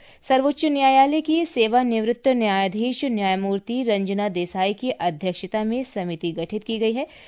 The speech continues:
श्री अधिकारी ने कहा कि ये समिति चार सप्ताह में अपनी रिपोर्ट सौंपेगी। हालांकि श्री अधिकारी ने स्पष्ट किया कि अनुसूचित जनजाति, कुर्मी और प्राचीन मूल समुदायों को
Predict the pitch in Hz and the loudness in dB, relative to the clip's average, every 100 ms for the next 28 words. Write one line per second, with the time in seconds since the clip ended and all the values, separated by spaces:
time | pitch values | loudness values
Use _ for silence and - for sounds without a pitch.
0 | - - 262 262 262 269 262 285 294 285 | -20 -6 4 4 4 4 4 4 0 -2
1 | 285 349 294 233 240 - 214 208 254 320 | 0 0 0 2 2 0 -2 -2 -2 -4
2 | - 226 208 208 202 - 226 254 277 220 | 2 4 4 0 -6 -4 -4 -2 0 0
3 | 185 202 190 180 185 175 - 175 226 226 | 0 -4 -4 -4 -4 -4 -4 -2 -2 -4
4 | 277 - - - 226 233 233 247 226 240 | -6 -8 -18 -4 4 6 6 4 -4 0
5 | 220 220 220 220 247 269 - 208 202 214 | 0 0 0 0 0 -4 -2 -2 -2 -8
6 | - 214 269 262 226 196 196 202 196 208 | -4 -2 -2 0 0 0 -2 -4 -4 -4
7 | 202 175 180 175 180 165 240 302 302 202 | -4 -2 -2 0 -2 -2 -2 -4 0 0
8 | 196 202 285 - - 202 202 208 208 - | 2 0 -2 -2 0 4 6 4 2 -8
9 | - - 226 220 262 302 311 285 294 294 | -8 4 6 6 0 2 2 2 2 0
10 | 277 269 254 262 285 285 349 | 0 0 2 2 2 2 0